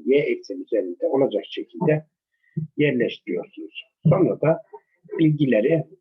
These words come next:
bu eksen üzerine <clears throat> yerleştirmiş oluyoruz. İşte burada ne söylemiş? B A bir metredir. Şu uzunluğun, şuradaki şu uzaklığın bir metre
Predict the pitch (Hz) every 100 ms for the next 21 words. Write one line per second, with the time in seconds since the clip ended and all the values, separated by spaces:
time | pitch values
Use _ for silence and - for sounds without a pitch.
0 | - 147 143 139 - 120 101 - 117 -
1 | - - 165 - - - - - - 208
2 | - - 123 143 131 117 - 101 98 -
3 | - 107 - - 160 _ _ _ _ _
4 | _ - - 151 - - - - 156 165
5 | 175 165 160 160 156 - 120 98 95 -
6 | - - - - 151 143 131 117 127 113
7 | 95 - - - 143 151 _ _ _ _
8 | _ _ _ - - 147 151 165 120 101
9 | 113 147 151 - 139 117 104 - - 113
10 | 107 104 - 107 139 156 _ _ _ _
11 | _ _ _ _ - 151 147 123 101 -
12 | -